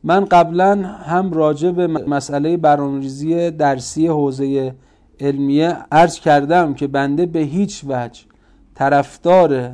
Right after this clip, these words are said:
رقیق کردن، بی عمق کردن و بی سواد بار آوردن طلبه نیستم.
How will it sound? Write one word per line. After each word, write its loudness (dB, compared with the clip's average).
رقیق 0
کردن، 0
بی -2
عمق -6
کردن 0
و 2
بی -2
سواد 0
بار 0
آوردن 0
طلبه 0
نیستم. -2